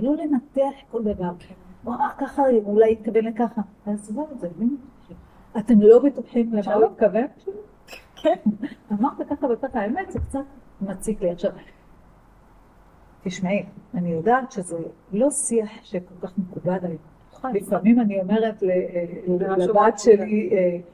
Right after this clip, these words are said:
Speaker 1: "אז למה לא שאלת?" ואמרה, "כי אף אחד לא שואל דברים כאלה." יש היום הרבה, אה, הרבה דברים, הרבה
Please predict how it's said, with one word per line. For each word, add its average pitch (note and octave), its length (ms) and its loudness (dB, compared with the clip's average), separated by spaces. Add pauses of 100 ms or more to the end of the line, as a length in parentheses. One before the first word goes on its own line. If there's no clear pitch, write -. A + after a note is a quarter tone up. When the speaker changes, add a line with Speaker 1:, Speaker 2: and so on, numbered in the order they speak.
(160)
Speaker 1:
"אז F3+ 180 -6
למה G#3 260 4
לא C#4 100 2
שאלת?" C#4 460 0
ואמרה, F3+ 480 -8 (240)
"כי F3+ 220 0
אף F3+ 120 -8
אחד A#3 240 2
לא B3 80 4
שואל C#4+ 340 10
דברים A#3+ 340 6
כאלה." E3+ 400 -4 (400)
יש B3 280 6
היום C#4+ 260 2
הרבה, F#3 300 2
אה, G3+ 460 2 (1300)
הרבה G3 300 4
דברים, A#3 520 2
הרבה F3+ 200 0